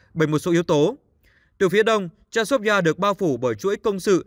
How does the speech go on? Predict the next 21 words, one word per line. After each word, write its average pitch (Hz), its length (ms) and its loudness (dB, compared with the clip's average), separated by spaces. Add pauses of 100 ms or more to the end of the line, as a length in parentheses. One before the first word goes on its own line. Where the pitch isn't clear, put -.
(380)
nằm 175 240 0
dọc 180 240 0
theo 220 140 0
bờ 170 180 2
con 196 220 -4
kênh 196 220 -2
Seversky 185 440 -4
Donetsk 185 540 -2
Donbass. 175 440 0 (360)
Bản 165 200 -2
thân 233 160 -4
thành 175 180 -4
phố 170 220 2
nằm 185 180 -2
trên 185 200 -4
cao 175 260 2
và 156 120 -4
ở 120 140 -4
phía 160 140 -6
đông 180 160 -4
bắc, 202 180 0